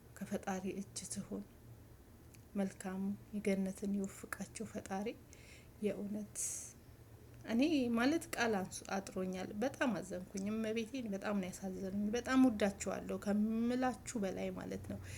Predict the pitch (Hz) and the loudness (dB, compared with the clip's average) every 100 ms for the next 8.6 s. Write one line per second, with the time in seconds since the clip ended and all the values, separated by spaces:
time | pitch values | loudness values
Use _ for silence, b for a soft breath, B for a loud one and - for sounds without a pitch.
0 | B B - 254 262 262 247 202 233 240 | B B 0 6 6 6 2 0 2 2
1 | 226 214 233 - - 269 226 196 185 - | 2 0 -2 -6 0 4 6 4 0 -2
2 | 180 185 - 214 - 247 247 240 - 247 | -4 -2 -2 -2 2 2 4 0 0 -6
3 | - 254 254 262 277 269 233 240 247 247 | 0 4 4 4 4 4 4 4 4 0
4 | - 330 - - - - - - - - | 0 -2 -2 -12 -14 -16 -18 -16 -16 -14
5 | - - - - 214 220 - 220 226 220 | -14 -14 -10 -6 -2 -2 0 2 2 2
6 | - 208 196 208 233 - - 185 190 202 | -2 -2 0 2 2 0 -4 -4 -8 -12
7 | - B B B B - 254 269 240 226 | -14 B B B B 4 6 6 6 6
8 | 269 302 240 208 - | 8 8 8 4 0